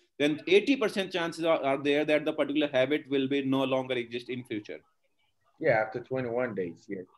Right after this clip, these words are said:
Speaker 1: Twenty-one days, definitely you will be into, like, uh, you will be into practice. You would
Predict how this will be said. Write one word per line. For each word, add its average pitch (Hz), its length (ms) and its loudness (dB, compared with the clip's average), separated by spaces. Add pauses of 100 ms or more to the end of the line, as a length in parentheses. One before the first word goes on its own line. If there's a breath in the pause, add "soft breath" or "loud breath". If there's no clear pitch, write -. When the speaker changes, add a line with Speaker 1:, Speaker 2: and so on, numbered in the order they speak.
(800)
Speaker 1:
Twenty-one 240 520 2
days, 214 540 4
definitely 180 420 0
you 202 180 2
will 196 200 2
be 190 180 4
into, 190 340 2
like, 160 320 2
uh, 131 100 0
you 151 180 4
will 170 160 4
be 180 100 4
into 175 220 0
practice. 175 500 0
You 156 160 2
would 165 300 0